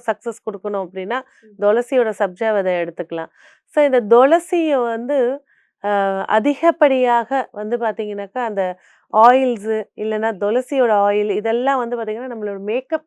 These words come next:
Speaker 1: கிட்லயே மிக்ஸ், இந்த சீரமோட மிக்ஸ் பண்ணி போடும்போது இன்னும் கொஞ்சம் தேஜஸும், இன்னும் கொஞ்சம் ஆரோக்கியத்தையும், அழகையும் ஏற்படுத்தி கொடுக்கும்.
Speaker 2: இல்ல,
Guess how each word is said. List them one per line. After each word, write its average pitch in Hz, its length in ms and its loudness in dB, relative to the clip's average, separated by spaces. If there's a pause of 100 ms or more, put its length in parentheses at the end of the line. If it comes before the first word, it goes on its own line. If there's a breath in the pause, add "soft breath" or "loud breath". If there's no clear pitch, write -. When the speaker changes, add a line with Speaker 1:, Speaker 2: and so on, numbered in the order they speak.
Speaker 1:
கிட்லயே 254 360 -8 (300 soft breath)
மிக்ஸ், 220 340 -6
இந்த 208 220 -2 (100)
சீரமோட 254 540 -2
மிக்ஸ் 214 260 -6
பண்ணி 220 220 -6
போடும்போது 196 680 -6 (300)
இன்னும் 254 300 -4
கொஞ்சம் 233 260 -2
தேஜஸும், 233 680 -2
இன்னும் 240 260 -8
கொஞ்சம் 226 220 -2
ஆரோக்கியத்தையும், 220 760 -2 (240)
அழகையும் 214 520 0
ஏற்படுத்தி 185 440 -8
கொடுக்கும். - 400 -10
Speaker 2:
இல்ல, 247 180 -4